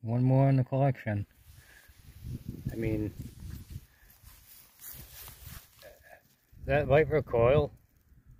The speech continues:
uh, outdoes any of Garrett's little coils. I mean, I found so much stuff with this. I've only got it on my Pro. I mean, I put it on my Max.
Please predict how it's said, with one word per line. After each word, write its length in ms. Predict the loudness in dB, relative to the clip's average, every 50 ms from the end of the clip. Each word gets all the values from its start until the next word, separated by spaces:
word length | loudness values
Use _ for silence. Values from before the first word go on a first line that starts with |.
| -20 -20 -20 -20 -20 _ _ _ _ -20
uh, 680 | -20 -20 -20 _ _ -20 -20 -16 -16 -16 -16 -12 -10 -4
outdoes 680 | -2 -2 -2 0 0 0 0 2 0 -2 -4 -6 -10 -14 -20 -20 _ _ _ _ _
any 300 | -4 -2 -2 0 0 -2
of 80 | -2 0
Garrett's 460 | 2 2 4 4 2 0 -2 -4 -6
little 180 | -6 -6 -6 -6
coils. 560 | -6 -4 -4 -4 -4 -4 -4 -6 -8 -10 -16 -20 -20 _ _ _ _ _ _ -20 -16 -10 -6
I 40 |
mean, 180 | -4 -2 0 2
I 120 | 0 0
found 340 | 0 -2 0 2 2 2 0
so 240 | 0 0 2 2 2
much 240 | 2 0 -2 -2 -4
stuff 240 | -2 0 0 0 0
with 140 | -4 -6 -4
this. 260 | -4 -6 -6 -8 -10 -16 -18 -18 -18 -20 -20 -20 -20 -16 -12 -10 -8 -6 -6 -6 -4 0 2
I've 140 | 2 2
only 200 | 2 0 -4 -2
got 160 | -2 -2 -2 0
it 80 | 0
on 140 | 0 0 0
my 160 | -2 -4 -6
Pro. 380 | -6 -6 -4 -4 -2 -2 -4 -6 -6 -4 -2 -2 -2 -2 -2 -2 -2 -2 -2 -2 -4 -4 -4 -6 -10
I 60 | -10
mean, 160 | -12 -12 -12 -12
I 40 | -12
put 220 | -8 -6 -6 -4
it 100 | -2 -2
on 140 | 0 0 0
my 100 | 0 0
Max. 640 | 0 2 2 4 2 2 0 -4 -8 -10 -10 -16